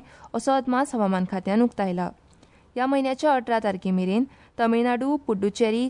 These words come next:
करायकल आनी अंदमान आनी निकोबार जुंव्याचेर कांय सुवातींनी गडगड आनी वाऱ्या वांगडा धुमशेण येवपाची शक्यताय आसा, अशें आयएमडीन सांगलां. आतां खबरो सोंपोवचे पयलीं परत एक फावट कांय मुखेल खबरो.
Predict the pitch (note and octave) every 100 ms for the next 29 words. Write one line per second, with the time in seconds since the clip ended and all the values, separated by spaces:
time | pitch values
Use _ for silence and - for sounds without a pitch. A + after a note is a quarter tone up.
0 | - G3 F#3 F3+ A#3 A#3+ G#3 G3+ - F#3
1 | F#3 G3+ A#3+ B3 A3+ G#3 G3 G3+ A3+ A#3
2 | G3 F#3 F3+ A3 A#3+ A3+ F#3+ F3+ F#3 F3+
3 | F#3 F#3+ A#3+ - - - A3 A#3+ A#3+ C#4
4 | D4 A3+ G#3 G3+ F#3 F#3 F#3 F#3 F#3 G#3+
5 | G3+ F#3 F#3 A#3 B3+ A3+ A3 G3+ A#3+ A#3+
6 | - F#3+ F#3+ F3+ E3+ G#3 B3 - - A#3
7 | A#3+ A#3 F#3+ F3+ F3+ A3 B3 G#3+ F3+ F3+
8 | - _ _ _ - - - - - G#3
9 | G#3 A3 G3+ A3+ B3 B3+ B3+ C4+ C4 C4
10 | C4 D4 B3 G3 G3 F3 - F#3+ A3+ -
11 | G3 A3 A#3 G#3 F3+ F#3+ F3 F3+